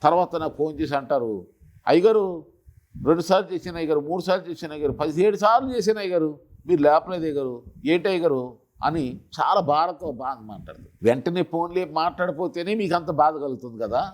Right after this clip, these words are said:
దేవుని ఆశీర్వాదాలు కూడా వెంటనే రావాలని మీరు కోరుకుంటారు కదా, మనం కోరుకుంటాం కదా.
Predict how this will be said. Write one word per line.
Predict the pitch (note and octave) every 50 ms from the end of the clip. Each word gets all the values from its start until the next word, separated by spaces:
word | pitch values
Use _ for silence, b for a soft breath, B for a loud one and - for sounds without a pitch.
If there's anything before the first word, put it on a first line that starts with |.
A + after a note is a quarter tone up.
| - E3
దేవుని | G3 A3 A3+ A#3 A3+ A3
ఆశీర్వాదాలు | A3+ A3+ E3 F3 A3+ A3+ A3+ A3 A3+ A3+ A3
కూడా | E3 G#3+ A3
వెంటనే | G3+ E3+ E3 E3+ - A3 A3 A3 A3+
రావాలని | A3 A3 G#3+ A3 A3+ A3 A3 G#3 F3
మీరు | D#3+ F3 G#3+ A#3
కోరుకుంటారు | A3 A3 A#3 A3+ A3 A3 A3 G#3+ A#3+ A3 G#3
కదా, | D#3+ D3+ C3 C#3+ D#3+ G#3 G3 D3
మనం | C#3+ D#3 E3 E3+
కోరుకుంటాం | D3 - E3+ F3+ E3 D#3 F3 - F3 C3+ A#2+
కదా. | B2 A#2+ C3+